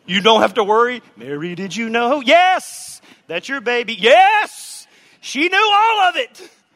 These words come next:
Because Gabriel told her in detail, Mark Lowry, go read Luke chapter one. And now I'm banging a desk,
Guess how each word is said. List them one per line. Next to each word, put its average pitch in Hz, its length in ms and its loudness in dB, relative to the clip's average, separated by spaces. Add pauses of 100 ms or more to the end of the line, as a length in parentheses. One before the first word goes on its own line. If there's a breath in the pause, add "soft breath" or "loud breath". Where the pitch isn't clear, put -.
(380 soft breath)
Because 190 300 -6
Gabriel 320 600 2
told 311 380 0
her 277 180 0
in 294 380 -6
detail, 269 480 0
Mark 247 320 -2
Lowry, 262 400 -2
go 285 300 0
read 302 340 -4
Luke 285 300 -4
chapter 285 340 -2
one. 269 220 -4
And 220 100 -10
now 233 160 -2
I'm 214 100 -6
banging 208 240 -4
a 190 40 -14
desk, 202 360 -6